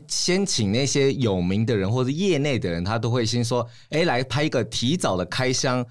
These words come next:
或是我们有一个测试会，就是来请大家，诶，先，比如说先来品酒，先来先用我们的产品，然后或是说像电影的时候，有时候会有所谓的试映会。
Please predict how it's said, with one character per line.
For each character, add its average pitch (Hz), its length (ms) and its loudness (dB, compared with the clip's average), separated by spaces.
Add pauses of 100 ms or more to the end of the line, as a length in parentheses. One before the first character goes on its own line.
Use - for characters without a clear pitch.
(200)
或 123 100 -2
是 120 140 0
我 117 40 2
们 104 140 0
有 92 140 0
一 101 100 0
个 95 400 0
测 156 380 0
试 120 300 0
会， 113 340 -2 (340)
就 117 120 -2
是 120 80 2
来 107 200 0
请 98 220 -2
大 113 140 0
家， 110 240 0
诶， 117 180 -2
先， 131 260 -2
比 113 120 -4
如 98 40 0
说 120 80 -2
先 143 160 -2
来 120 80 0
品 117 320 -2
酒， 98 380 -2 (220)
先 120 180 -2
来 113 60 0
先 135 200 -2
用 147 120 0
我 110 40 0
们 92 120 -2
的 92 60 -2
产 101 280 -2
品， 101 260 0 (280)
然 90 120 -6
后 113 140 0
或 131 80 0
是 131 60 -2
说 123 260 0
像 147 220 -2
电 180 200 0
影 98 140 0
的 90 80 -2
时 85 100 -6
候， 104 80 0
有 90 80 -2
时 85 80 -6
候 110 80 -2
会 135 100 0
有 - 60 0
所 95 120 -4
谓 92 80 0
的 92 80 -2
试 117 380 -2
映 110 220 0
会。 - 320 -4